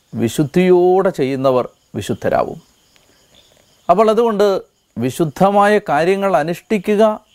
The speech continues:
എന്നതിനേക്കാൾ വിശുദ്ധമായ കാര്യങ്ങൾ വിശുദ്ധിയോടെ അനുഷ്ഠിക്കുക എന്നത് ആത്മീയ ജീവിതത്തിൽ പ്രധാനപ്പെട്ടതാണ്. ചില ആളുകളുടെ മനസ്സിൽ ഇങ്ങനെ ഒരു ചിന്തയുണ്ട്, വിശുദ്ധമായ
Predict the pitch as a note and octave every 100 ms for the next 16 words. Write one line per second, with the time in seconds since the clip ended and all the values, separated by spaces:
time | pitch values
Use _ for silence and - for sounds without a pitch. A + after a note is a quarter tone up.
0 | _ D3 D3+ D3+ C#3 C3+ A#2+ B2 _ -
1 | A#2 G#3 A3+ _ - A#2+ C#3+ E3+ C3+ D#3+
2 | D3+ C#3 B2 B2 A#2 B2 C#3 D#3+ G#3+ -
3 | - C3 D#3 - F#3 - G#3+ G#3 G3+ G#3
4 | G#3+ A3+ A3 F#3+ F#3 - D#3+ - - -
5 | _ _ _ _ _ _ _ _ _ _
6 | A#2+ B2+ D#3 D#3 D#3 D#3 - _ A#2+ C#3
7 | D#3 D#3 C#3 D3 C#3+ C#3+ D3 C#3 - _
8 | - B2+ C#3 C#3 C3+ B2 B2 A2+ - -
9 | _ _ _ _ _ _ _ _ _ _
10 | _ - _ _ _ - D3 D#3 E3+ E3+
11 | E3+ E3 E3 E3 E3+ D#3+ - D3 E3 E3+
12 | D#3+ C#3+ C3+ C3+ C3+ B2+ A#2+ B2 - _
13 | _ _ _ _ _ _ _ D3+ C3+ F3+
14 | - F#3+ F#3+ G3 G3